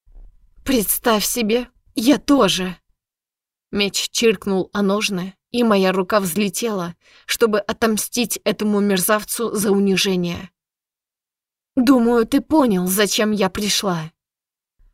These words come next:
Губы правителя растянулись в красивой улыбке, и я поймала себя на мысли,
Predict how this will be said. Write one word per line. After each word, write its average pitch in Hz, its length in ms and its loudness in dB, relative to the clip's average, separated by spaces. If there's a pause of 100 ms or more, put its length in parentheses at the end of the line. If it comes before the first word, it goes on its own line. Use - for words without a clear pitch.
(280)
Губы 254 360 2
правителя 226 720 -2
растянулись 208 720 -2
в - 100 -14
красивой 202 560 -2
улыбке, 214 720 -4 (540)
и 208 80 0
я 180 200 2
поймала 185 460 0
себя 185 280 -4
на 175 140 -2
мысли, 190 480 -4